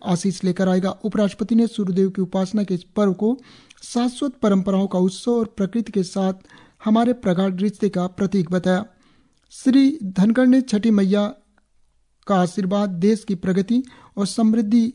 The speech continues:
की ओर बढ़ने का मार्गदर्शन करेगा। प्रधानमंत्री नरेंद्र मोदी ने देशवासियों को छठ पर्व की शुभकामनाएं दी हैं।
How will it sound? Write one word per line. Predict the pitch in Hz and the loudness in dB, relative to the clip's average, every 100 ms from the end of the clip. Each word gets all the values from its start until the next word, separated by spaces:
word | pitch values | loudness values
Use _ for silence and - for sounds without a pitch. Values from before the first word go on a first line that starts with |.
| _ | _
की | 214 | 0
ओर | 196 190 | 0 0
बढ़ने | 175 196 196 185 | 0 2 2 2
का | 185 185 | 0 -2
मार्गदर्शन | 208 196 185 175 156 185 | 0 0 2 0 -2 -4
करेगा। | 185 180 180 185 - - - - - - _ - - - - - _ _ _ - - | -2 -2 -2 -4 -10 -20 -20 -16 -16 -16 _ -20 -20 -20 -20 -20 _ _ _ -18 -4
प्रधानमंत्री | 254 269 285 320 | 2 4 4 2
नरेंद्र | 311 269 247 | 2 4 4
मोदी | 262 285 | 4 2
ने | 277 | 2
देशवासियों | 202 196 202 190 226 | 2 0 -4 -2 -2
को | 220 | -4
छठ | - 202 - | -2 -6 -2
पर्व | 185 | -4
की | 180 | -2
शुभकामनाएं | 180 185 170 185 185 190 | -4 -6 -4 0 2 2
दी | 185 | 2
हैं। | 190 | 0